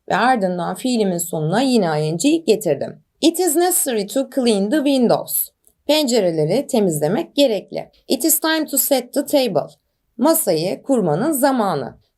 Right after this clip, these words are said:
Don't you think it is necessary to do the laundry? Çamaşırları yıkamanın gerekli olduğunu düşünmüyor musun? Ya da W H question'la kullanabilirim.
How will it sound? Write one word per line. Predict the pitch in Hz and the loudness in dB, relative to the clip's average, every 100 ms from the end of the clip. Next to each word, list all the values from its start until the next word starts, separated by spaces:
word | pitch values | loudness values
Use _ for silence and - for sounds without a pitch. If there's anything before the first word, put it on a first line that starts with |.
| 226 | 0
Don't | 349 403 339 | 2 2 0
you | 294 | 0
think | 202 160 160 - | 0 0 -2 -2
it | 220 | 0
is | 240 214 | 2 2
necessary | 254 - 262 254 | 2 0 -2 -4
to | 247 233 185 | 0 0 2
do | 214 190 | 2 2
the | 156 151 151 - | 2 0 -6 -2
laundry? | 151 151 208 247 240 220 - _ _ | 0 0 -2 -2 0 -2 -4 _ _
Çamaşırları | - 262 262 262 269 240 254 | 0 2 0 -2 0 0 0
yıkamanın | 254 220 214 175 139 156 262 | 0 0 0 0 0 -2 -2
gerekli | 226 202 208 196 | 0 0 0 0
olduğunu | 180 147 143 170 240 | 0 0 0 0 2
düşünmüyor | 254 - 220 165 139 | 0 2 0 0 -2
musun? | 131 - 147 147 233 - _ _ - | -4 -4 -2 -4 -6 -12 _ _ -2
Ya | 349 | 2
da | 277 247 | 2 2
W | 294 302 294 | 0 0 -2
H | 302 - | -4 -2
question'la | 277 269 - 277 233 190 | 0 0 -2 0 0 0
kullanabilirim. | 180 147 139 135 135 131 160 233 | 0 0 -2 -4 -2 0 0 -2